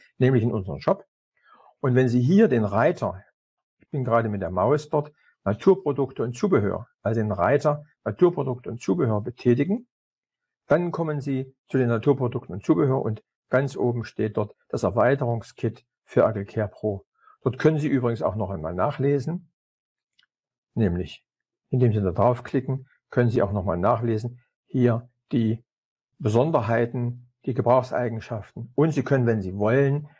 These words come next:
das Agilcare Erweiterungskit erwerben. Damit Sie es sehen, so, Sie haben die kurze Vorstellung gesehen, im shop punkt schmerzen minus was tun punkt D E. Und vielleicht ist es für den einen oder anderen eine Anregung.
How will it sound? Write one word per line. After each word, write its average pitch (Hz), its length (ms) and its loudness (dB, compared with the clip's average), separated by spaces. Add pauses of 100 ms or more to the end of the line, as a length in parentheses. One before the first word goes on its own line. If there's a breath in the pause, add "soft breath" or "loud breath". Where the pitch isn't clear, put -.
(400 loud breath)
das - 280 -2
Agilcare 113 840 -2 (1200)
Erweiterungskit 123 1080 0 (1400)
erwerben. 95 500 0 (1120)
Damit 131 240 2
Sie 139 80 0
es 123 140 -4
sehen, 131 240 4
so, 117 140 4
Sie 117 100 4
haben 117 100 2
die 117 100 -6
kurze 123 280 -8
Vorstellung 110 440 -4
gesehen, 165 540 2
im 120 240 2
shop 156 240 0
punkt 110 220 -8
schmerzen 123 400 -2
minus 110 220 -6
was 104 120 -8
tun 165 200 2
punkt 127 280 -6
D 127 40 4
E. 120 380 0 (100)
Und 156 140 4
vielleicht 120 360 2 (180)
ist 123 120 -2
es 120 60 -10
für 120 80 -4
den 117 100 -2
einen 123 240 2
oder 107 160 2
anderen 117 220 2
eine 101 200 0
Anregung. 127 600 2